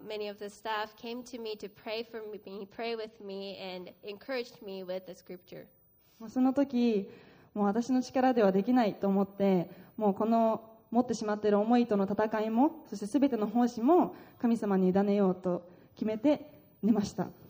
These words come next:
Speaker 1: And I realized, "Oh, I can't do anything with my own strength," so I just gave it all up to God and went to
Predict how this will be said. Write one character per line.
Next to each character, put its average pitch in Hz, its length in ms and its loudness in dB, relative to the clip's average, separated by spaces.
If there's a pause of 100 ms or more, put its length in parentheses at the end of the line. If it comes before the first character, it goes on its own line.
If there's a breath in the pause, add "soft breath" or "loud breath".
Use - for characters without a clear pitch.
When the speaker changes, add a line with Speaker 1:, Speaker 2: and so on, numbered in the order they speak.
(600 soft breath)
Speaker 1:
And 226 80 -6
I 214 80 0
realized, 226 640 -2
"Oh, 226 240 -2 (260)
I 202 200 -6
can't 277 440 -6 (360)
do 226 300 -4
anything 254 440 -4
with 196 220 -8
my 185 400 -8
own 208 260 -6
strength," 196 580 -10
so 190 220 -4 (300 loud breath)
I 208 180 -4
just 202 260 -12
gave 214 240 -4
it 202 80 -4
all 208 140 -2
up 214 320 -4
to 202 160 -8
God 220 340 -4
and 180 160 -8
went 170 120 -10
to - 80 -20